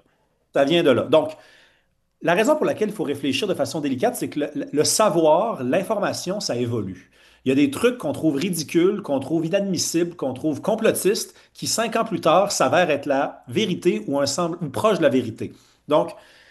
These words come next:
je, il y a presque aucune théorie, à part évidemment, là, les théories aussi loufoques qu'il y a des reptiliens, on n'est pas allé sur la Lune, euh, la Terre est plate. Ça, ce sont des affaires qui sont objectivement fausses. Mais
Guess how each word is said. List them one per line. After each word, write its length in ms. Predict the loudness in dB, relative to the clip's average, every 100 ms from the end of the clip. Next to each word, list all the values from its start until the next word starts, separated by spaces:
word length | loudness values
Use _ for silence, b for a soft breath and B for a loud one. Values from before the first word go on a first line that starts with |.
| b b
je, 140 | -4 -2
il 100 | 2
y 60 |
a 60 | 0
presque 340 | 2 -2 0
aucune 340 | -2 -2 -4 -2
théorie, 540 | 0 2 2 -2 -6 -6
à 100 | -2
part 280 | 0 0 0
évidemment, 640 | -2 -2 0 -2 -2 -2 -4
là, 100 | -8 -8
les 160 | -4
théories 360 | 2 4 4 2
aussi 280 | -2 -4 -2
loufoques 460 | -2 0 0 0
qu'il 120 | 0
y 80 | 0
a 60 | 0
des 160 | 0
reptiliens, 640 | -2 -2 -4 -4 -2 0 0
on 60 | -2
n'est 100 | -2
pas 120 | 0
allé 140 | 2
sur 180 | 2 0
la 100 | 0
Lune, 420 | 2 0 0 -4 -8 B B
euh, 120 | -2
la 140 | 0 2
Terre 240 | 4 4
est 120 | 4
plate. 380 | 0 2 2 0 B B B B
Ça, 220 | 0 0
ce 100 | 0
sont 200 | -2 -4
des 160 | -2 -2
affaires 240 | 0 0
qui 80 | -2
sont 180 | -6 -6
objectivement 720 | -8 -2 -4 -2 -6 -2 -2
fausses. 400 | -2 -2 -2 -2
Mais 180 | -6 -6